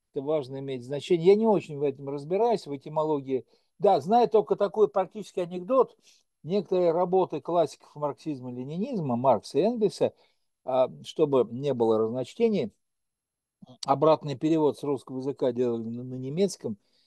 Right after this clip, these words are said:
на немецкий, и вот этот вот вариант использовали в Г Д Р,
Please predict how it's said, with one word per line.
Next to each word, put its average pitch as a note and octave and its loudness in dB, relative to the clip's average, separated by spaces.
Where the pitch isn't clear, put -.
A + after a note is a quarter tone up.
на C3+ -8
немецкий, C3+ -2
и B2 2
вот B2+ 2
этот E3 2
вот B2 -2
вариант C#3 0
использовали B2+ -4
в A2+ -10
Г A2+ -6
Д A2+ -2
Р, F2 -6